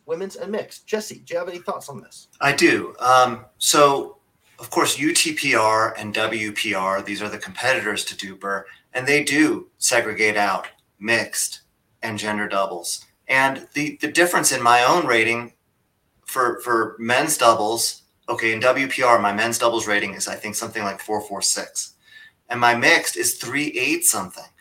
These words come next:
Speaker 2: It's a huge difference,
Speaker 1: Mm-hmm.
Speaker 2: which Duper ignores. Now, a lot of, some people will say, "Well, who cares? What does it matter? It's just a number." Well, it's not, because when,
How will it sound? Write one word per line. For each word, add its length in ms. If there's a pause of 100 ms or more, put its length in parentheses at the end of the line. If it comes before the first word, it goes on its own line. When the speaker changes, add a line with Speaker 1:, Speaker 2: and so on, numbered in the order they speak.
(200)
Speaker 2:
It's 160
a 40
huge 720
difference, 720
Speaker 1:
Mm-hmm. 240
Speaker 2:
which 320
Duper 500
ignores. 600 (420)
Now, 200
a 40
lot 180
of, 160 (760)
some 240
people 340
will 100
say, 220
"Well, 140
who 120
cares? 640
What 120
does 140
it 60
matter? 360 (180)
It's 100
just 160
a 40
number." 440 (300)
Well, 140
it's 160
not, 340
because 380
when, 240